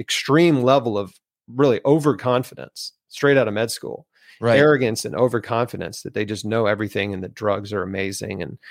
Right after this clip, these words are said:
Speaker 1: that it's science, you know, and, uh, that they're, they're like, you know, these sort of like torch bearers, uh, for science or whatever. But, um,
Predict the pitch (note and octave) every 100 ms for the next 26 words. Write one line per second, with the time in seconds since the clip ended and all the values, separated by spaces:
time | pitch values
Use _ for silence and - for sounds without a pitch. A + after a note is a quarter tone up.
0 | - - - G#3+ - - - G3 B3 D#3
1 | F#2 - - - A3 G#2+ - _ _ -
2 | A#2 A#2 A2 G#2+ G#2 F#2 _ - - -
3 | _ A#2+ - B2 A#2+ A2+ B2 A#2 G#2 G#2
4 | C#3 A#2 G#2 G#2 A2 G#2 - _ _ _
5 | _ _ _ _ _ _ - - - C3+
6 | A#2 A2 G#2+ _ - - C#3+ C#3+ A2+ B2
7 | A#2+ A2+ G2+ G2+ - G#2 G#2 F#2+ - A2
8 | - B2+ A#2 A2 - A2 G#2 G2 G#2 A#2+
9 | A#2 - A2+ G#2+ G#2+